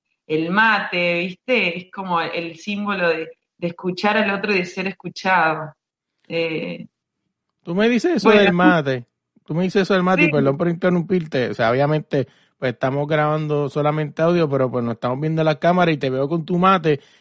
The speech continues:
Speaker 2: Y el mate para el argentino es como el café para nosotros los caribeños, porque es eso que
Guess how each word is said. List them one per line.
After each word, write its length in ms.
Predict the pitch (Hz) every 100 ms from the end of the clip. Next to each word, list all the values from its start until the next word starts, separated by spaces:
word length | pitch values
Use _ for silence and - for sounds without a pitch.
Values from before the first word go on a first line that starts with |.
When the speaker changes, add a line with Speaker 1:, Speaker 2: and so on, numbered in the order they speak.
| _
Speaker 2:
Y 120 | 156
el 120 | 156 156
mate 600 | 160 180 220 226 220 - _ -
para 220 | 202 214
el 60 | 208
argentino 580 | 208 208 175 208 220 202
es 60 |
como 280 | - 220 220
el 100 | 190
café 340 | 175 151 151
para 280 | 147 190 208
nosotros 380 | 208 208 208 208
los 120 | 208
caribeños, 600 | 214 208 208 190 160 139
porque 240 | 131 131 151
es 140 | 185
eso 200 | 185 208
que 220 | 185 175